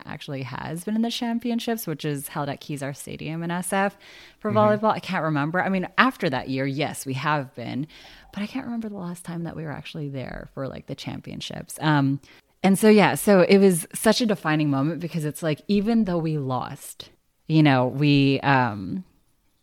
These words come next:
Speaker 1: we knew where we were going to be. And, uh,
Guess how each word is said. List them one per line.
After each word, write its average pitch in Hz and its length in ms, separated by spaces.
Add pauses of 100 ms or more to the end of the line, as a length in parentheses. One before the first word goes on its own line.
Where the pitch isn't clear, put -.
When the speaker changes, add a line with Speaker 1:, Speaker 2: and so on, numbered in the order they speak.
(200)
Speaker 1:
we 170 180
knew 165 240
where 139 340
we 135 160
were 131 100
going 123 280
to - 140
be. 123 440 (420)
And, 156 300
uh, 139 640